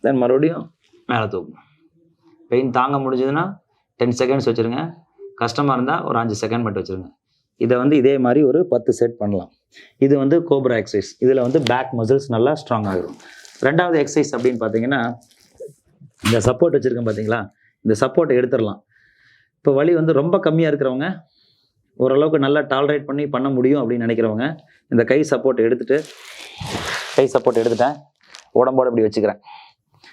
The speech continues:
கீழே எதையும் நான் ப்ரெஸ் பண்ணல. இப்போ only என்னோட பேக் மசில்ஸ் மூலமா லிஃப்ட் பண்றேன். கொஞ்சம் கஷ்டமா இருந்துச்சுன்னா, இங்கே கொஞ்சம் லைட்டா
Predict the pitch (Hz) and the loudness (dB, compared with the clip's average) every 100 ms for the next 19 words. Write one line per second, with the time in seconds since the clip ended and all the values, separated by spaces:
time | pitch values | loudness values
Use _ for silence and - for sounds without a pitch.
0 | _ - 151 139 131 143 107 117 - 131 | _ 2 4 4 2 0 0 -2 0 0
1 | 104 107 - _ _ _ _ 113 127 156 | 0 -2 -8 _ _ _ _ 2 2 2
2 | 165 139 120 123 151 131 127 120 139 139 | 2 2 2 2 0 -2 -2 0 -2 -2
3 | 131 127 147 156 _ _ _ _ - 143 | -2 0 -2 -4 _ _ _ _ -2 0
4 | 143 143 117 104 - - - - - - | 2 0 2 0 -4 -20 -18 -18 -18 -20
5 | _ _ - 123 123 123 - 170 143 147 | _ _ -2 0 2 0 0 0 0 -2
6 | 175 165 151 143 123 120 123 | -2 0 2 2 2 0 0